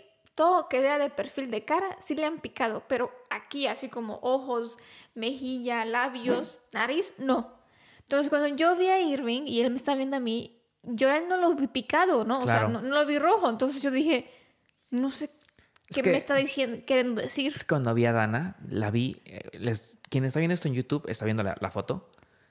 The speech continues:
Speaker 2: Eh, es que era terrible ver a Dana así. O sea, yo despertar y verla así, dije, "No manches, ¿qué te pasó?".
Speaker 1: Sí.
Speaker 2: Y Dana me dijo, "Pues que dormí fuera del sleeping".
Speaker 1: Ajá.
Speaker 2: No podía con el calor.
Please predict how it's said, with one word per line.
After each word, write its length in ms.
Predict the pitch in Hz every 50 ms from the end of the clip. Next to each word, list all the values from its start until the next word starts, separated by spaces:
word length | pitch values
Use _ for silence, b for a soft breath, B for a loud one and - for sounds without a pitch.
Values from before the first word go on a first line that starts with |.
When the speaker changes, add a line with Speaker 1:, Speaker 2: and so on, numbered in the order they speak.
| b b b b _ _ _ _ -
Speaker 2:
Eh, 100 | 117 -
es 160 | - 117 113 -
que 80 | -
era 140 | 117 113 107
terrible 340 | - 98 101 95 95 95 98
ver 140 | 98 95 95
a 40 |
Dana 180 | 95 98 90 90
así. 160 | 92 - - - _ -
O 80 | 101
sea, 80 | 117 113
yo 120 | 113 131
despertar 440 | 147 151 - - 127 - - - 123
y 60 | 123
verla 220 | 113 120 117 120 120
así, 180 | 117 - 131
dije, 180 | 123 113 - -
"No 260 | 135 135 139 139 135
manches, 500 | 131 127 123 123 123 123 - - - -
¿qué 180 | - - 135 131 _ _ _ _
te 120 | - 127 123
pasó?". 640 | - - 113 110 110 - - - 131 131 127 - _ _ b b b b b b b b b b
Speaker 1:
Sí. 260 | 269 302 302 226 - - _ _ _ - -
Speaker 2:
Y 120 | - 147
Dana 140 | 135 135 143
me 60 | 143 143
dijo, 160 | 151 147 139
"Pues 180 | - - 117 -
que 100 | - 160
dormí 380 | 139 123 117 123 127 139 151
fuera 240 | - - 135 120 127
del 160 | 127 117 104
sleeping". 360 | 95 120 - - - 131 120 123 _ _ _ _ _ _ _ _ _ _ -
Speaker 1:
Ajá. 280 | - - - - 277 254
Speaker 2:
No 80 | -
podía 220 | - 156 147 139 131
con 100 | 143 131
el 80 | 120
calor. 400 | - 110 131 185 196 - - b